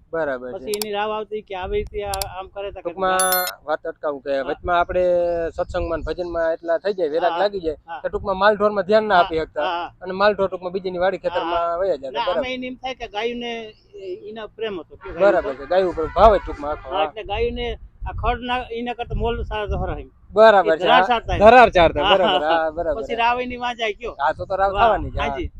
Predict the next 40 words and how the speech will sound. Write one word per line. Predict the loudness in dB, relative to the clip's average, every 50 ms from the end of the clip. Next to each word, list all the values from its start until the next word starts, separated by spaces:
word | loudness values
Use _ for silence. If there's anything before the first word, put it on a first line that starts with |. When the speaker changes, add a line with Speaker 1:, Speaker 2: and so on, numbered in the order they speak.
| -18 -14 -12
Speaker 1:
બરાબર. | -8 -6 -6 -6 -6 -8 -10
Speaker 2:
કે | -10 -8
આને | -8 -8 -8 -6 -6
આ | -6 -6 -6
હુમાતને | -8 -10 -12 -12 -14 -14 -16 -14
તમે | -12 -12 -10 -10 -12
કે | -12 -12
સમજાવો | -12 -12 -10 -8 -6 -6 -6 -6
કઈ. | -8 -10 -12 -12 -12
Speaker 1:
હા. | -14 -18 -20 -16 -14 -12 -12 -12 -14 _ -14
Speaker 2:
આવી | -10 -8
રીતે | -6 -6 -8 -8 -10
કે | -10 -10 -12
ક-, | -12 -12 -12 -12 -12 -12 -12
કરે | -12 -10 -10 -10
કેમ | -8 -6 -8 -8 -8
કરવાનું. | -10 -14 -18 -18 -20 -20 -20 -18 -16
Speaker 1:
હા. | -16 -16 -16 -18 _ _
Speaker 2:
પછી | -20 -16 -12 -10
એવી | -10 -8 -6 -4 -6
રીતે | -6 -6 -8 -10 -10 -8
એમ, | -8 -10 -10 -12 -12 -12
એમ | -12 -10 -10 -10
આગળ | -10 -8 -8 -6
હાલ્યું. | -6 -6 -6 -6 -8 -10 -10 _ _ _ -16
Speaker 1:
હા. | -16 -16 -14 -12 -10
Speaker 2:
અને | -10 -10 -8
પછી | -10 -12 -12 -10 -8
એના | -8 -6 -6 -6
લગ્ન | -6 -4 -2 -2 -2 -2
થયા | -4 -8 -10 -10 -8 -10 -10 -10 -12 -12 -14 -12 -8 -6
અહીંયા. | -4 -4 -4 -4 -8 -10 -12 -16 -18 -14
Speaker 1:
મ-, | -10 -8 -8 -6 -6 -6 -6 -6
મંગલનાથ | -4 -2 -2 -2 0 0 -2
બાપુના. | -2 -2 -2 -2 -4
Speaker 2:
મંગલનાથ | -4 -4 -4 -6 -8 -8
બાપુના | -10 -10 -10 -10 -10 -10
લગ્ન | -8 -8 -8 -6
Speaker 1:
બરાબર. | -8 -8 -8 -8
Speaker 2:
થયા. | -8 -8 -10